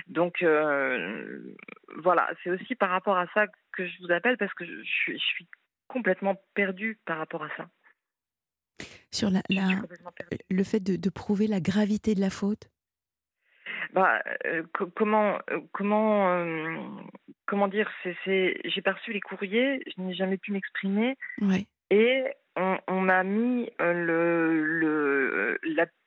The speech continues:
Speaker 1: punition suprême, qui est gravissime, qui a
Speaker 2: Ah.
Speaker 1: un retentissement, euh, terrible,
Speaker 2: Bah oui,
Speaker 1: qui
Speaker 2: oui.
Speaker 1: a un préjudice, euh, énorme.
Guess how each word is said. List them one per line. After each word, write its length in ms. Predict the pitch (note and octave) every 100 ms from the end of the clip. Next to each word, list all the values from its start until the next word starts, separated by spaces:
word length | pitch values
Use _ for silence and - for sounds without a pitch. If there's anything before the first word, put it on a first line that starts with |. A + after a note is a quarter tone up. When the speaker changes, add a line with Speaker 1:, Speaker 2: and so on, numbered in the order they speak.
| _
Speaker 1:
punition 680 | - A3 A3 - - A#3+ A3+
suprême, 600 | - G3 - A3 F#3+ F3 _ _ _ -
qui 100 | G#3
est 60 |
gravissime, 840 | G3 G3 F#3+ G3 - A3+ G#3+ G3 F3+ _
qui 100 | G#3
a 120 | F#3
Speaker 2:
Ah. 20 |
Speaker 1:
un 20 | F3
retentissement, 1080 | F#3 G3 G3 - F3+ - G3 G3 F#3+ F3+
euh, 360 | F3+ E3+ E3 D#3 D3+ _
terrible, 420 | - G#3 A3+ G3
Speaker 2:
Bah 80 | F3+
oui, 220 | E3 D#3 -
Speaker 1:
qui 120 | F#3
Speaker 2:
oui. 60 |
Speaker 1:
a 120 | F#3 F3
un 60 |
préjudice, 580 | F3 - F#3+ F#3 F#3 G3+ -
euh, 300 | - D#3+ D#3 - _ _
énorme. 500 | F#3 F#3+ G#3+ G#3 F#3